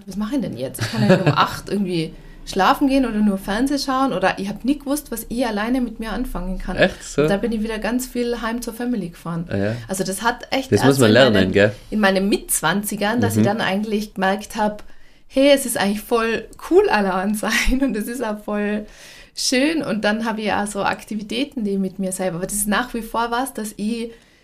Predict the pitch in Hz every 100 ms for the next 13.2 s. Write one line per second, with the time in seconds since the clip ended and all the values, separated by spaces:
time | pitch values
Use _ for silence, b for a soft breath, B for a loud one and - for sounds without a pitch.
0 | B _ _ - - 214 214 226 202 208
1 | - 208 196 208 - _ _ _ _ _
2 | - 208 233 214 208 254 - 302 - 185
3 | - 190 185 175 156 175 185 180 - 214
4 | 208 208 - 214 214 214 214 214 208 -
5 | 254 214 185 190 - 214 214 214 202 196
6 | 202 196 208 202 202 180 185 202 208 196
7 | 269 214 175 180 180 185 190 - 208 185
8 | 196 185 180 - - 233 254 254 240 240
9 | 247 254 - - - 202 214 202 277 233
10 | 160 180 180 123 123 110 104 107 101 -
11 | 104 104 104 104 - 107 104 101 107 107
12 | - _ b - - 113 120 98 117 117
13 | 117 113